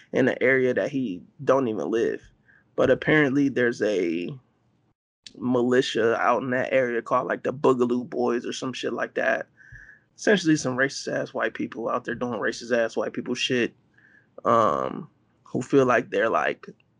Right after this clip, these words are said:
a subsection of the police and have some type of right to be wandering the street with weapons, threatening people, harassing people. So basically, he was getting chased by some people during the protest because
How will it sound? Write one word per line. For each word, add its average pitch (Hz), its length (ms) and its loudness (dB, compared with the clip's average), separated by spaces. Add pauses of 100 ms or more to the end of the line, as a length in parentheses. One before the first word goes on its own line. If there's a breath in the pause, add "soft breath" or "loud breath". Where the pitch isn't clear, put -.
(880)
a 98 320 2
subsection - 800 0
of 107 260 0
the 110 100 -4
police 123 480 -2
and 131 100 -2
have 127 320 2
some 139 280 -2
type 127 260 -2
of 101 80 -6
right 117 380 -2 (720 soft breath)
to 135 400 0
be 135 640 -4 (720)
wandering 131 520 0
the 135 60 -6
street 147 180 0
with 131 200 0
weapons, 135 400 2
threatening 135 340 0
people, 139 380 -2
harassing 131 420 0
people. 135 400 -8 (380 soft breath)
So 143 160 0
basically, 151 600 6
he 160 140 2
was 151 140 -2
getting 131 240 0
chased 139 420 -2
by 127 160 0
some 139 180 -10
people 135 480 -4 (120)
during 131 220 -4
the 123 60 -4
protest 147 540 0
because 131 540 -2